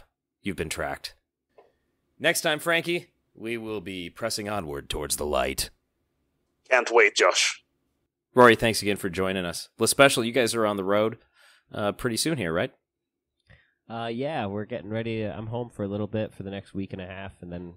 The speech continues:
Speaker 3: we're doing a bunch of dates in December, starting in Colorado. Um, four shows in Colorado. We'll be at Cervantes on the second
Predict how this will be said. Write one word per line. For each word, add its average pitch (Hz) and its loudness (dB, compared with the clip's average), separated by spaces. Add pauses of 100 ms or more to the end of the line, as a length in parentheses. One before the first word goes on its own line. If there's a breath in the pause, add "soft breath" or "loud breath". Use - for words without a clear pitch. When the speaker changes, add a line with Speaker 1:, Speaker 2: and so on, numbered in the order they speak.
Speaker 3:
we're 92 -6
doing 92 -6
a 85 -8
bunch 98 -10
of - -20
dates - -10 (400)
in 92 -10
December, 110 -8
starting 107 -6
in 95 -14
Colorado. 101 -6 (440 soft breath)
Um, 87 -10
four 107 -6
shows 101 -6
in 92 -14
Colorado. 90 -8 (160)
We'll 85 -14
be 87 -6
at - -14
Cervantes 87 -10
on 82 -10
the 76 -16
second 98 -14